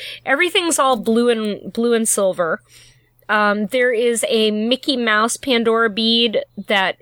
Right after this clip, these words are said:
says, um, sixty and then has the D. So that'll be one of your, one of your beads for fifty dollars.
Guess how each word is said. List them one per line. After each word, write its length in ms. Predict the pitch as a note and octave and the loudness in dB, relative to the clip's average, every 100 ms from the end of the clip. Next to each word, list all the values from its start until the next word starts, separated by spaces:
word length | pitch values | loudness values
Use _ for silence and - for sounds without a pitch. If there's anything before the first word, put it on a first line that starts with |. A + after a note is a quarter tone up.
| - | -8
says, 500 | - - A3 G#3 A3+ | -4 0 0 0 -2
um, 360 | - G3+ F#3+ F#3 | -2 0 -2 -2
sixty 600 | - C#4 - - C#4 B3 | -2 -2 -2 -2 0 0
and 140 | A3+ | 0
then 140 | G#3 G3+ | 0 0
has 280 | G#3 G3+ - | 0 -2 -2
the 120 | F#3+ | -4
D. 520 | E3+ G3 G3+ A3+ D#4 - _ _ - - - - - | -2 -2 0 2 0 -4 _ _ -20 -18 -16 -16 -10
So 220 | - A#3 | -4 -2
that'll 280 | G#3+ G#3+ A3+ | 0 0 0
be 180 | G#3+ A#3 | 0 0
one 200 | A#3 A3+ | 0 0
of 120 | A3+ | 0
your, 300 | A3+ A3 A3 | 0 0 -2
one 180 | F#3+ A3+ | -2 -2
of 80 | A3+ | 0
your 120 | A3 | -2
beads 340 | G3 G3+ A3 - | -2 -4 -4 -2
for 160 | A3+ | -2
fifty 320 | G#3 A3 - | 0 -2 -2
dollars. 760 | A3+ G#3+ A3 A3+ A3+ A3+ A#3+ - | 0 2 2 2 2 2 0 -6